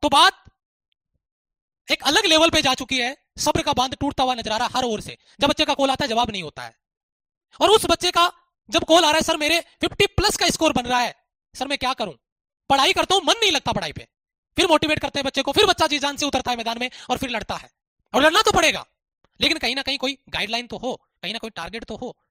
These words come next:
इस टारगेट पे ये चीजें हमें इस तरीके से मिलेगी। तो एक बार फिर से प्लान बनाया है और इस बार कुछ इस कदर होगा। मैंने कहा कि पिछली बार जब प्रोटेस्ट किया, लगभग ढाई मिलियन के आसपास ट्वीट गए थे, और इस बार फिर से ट्राई करते हैं यार, एक बार देखते हैं, पहले ऑनलाइन प्रोटेस्ट करते हैं, एनर्जी चार गुना करेंगे इस बार।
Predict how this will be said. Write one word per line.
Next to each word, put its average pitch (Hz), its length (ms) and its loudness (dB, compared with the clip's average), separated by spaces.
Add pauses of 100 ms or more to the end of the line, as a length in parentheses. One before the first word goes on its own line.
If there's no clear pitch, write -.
(120)
इस 214 160 -10
टारगेट 220 300 -8
पे 240 80 -8
ये 226 100 -8
चीजें 208 180 -10
हमें 208 100 -10
इस 196 80 -14
तरीके 180 220 -12
से 170 100 -16
मिलेगी। 127 280 -20 (340)
तो 269 60 -2
एक 254 60 -2
बार 320 120 4
फिर 320 140 -2
से 381 100 2
प्लान 370 240 2
बनाया 311 280 2
है 294 200 -2 (320)
और 277 80 2
इस 320 140 2
बार 320 200 4
कुछ 359 180 0
इस - 120 -2
कदर 349 220 2
होगा। 285 320 4 (160)
मैंने 262 120 -2
कहा 285 200 0 (340)
कि 285 60 0
पिछली 349 260 4
बार 330 220 4 (220)
जब 247 80 -4
प्रोटेस्ट 277 300 -2
किया, 311 120 0
लगभग 294 360 0 (600)
ढाई 320 200 2
मिलियन 339 280 2
के 339 100 0
आसपास 302 440 0 (100)
ट्वीट 302 160 -4
गए 254 140 -2
थे, 208 180 -8 (840)
और 269 60 2
इस 294 80 0
बार 392 120 4
फिर 339 140 2
से 440 120 0
ट्राई 349 200 2
करते 330 200 0
हैं 277 60 2
यार, 277 180 -2 (240)
एक 240 100 -2
बार 285 120 0
देखते 262 280 -2
हैं, 160 120 -6 (160)
पहले 277 220 4
ऑनलाइन 294 360 2
प्रोटेस्ट 262 300 -2
करते 254 180 -6
हैं, 262 100 -2
एनर्जी 226 240 -8
चार 247 260 -2
गुना 233 160 -6
करेंगे 175 240 -10
इस - 100 -14
बार। 131 120 -12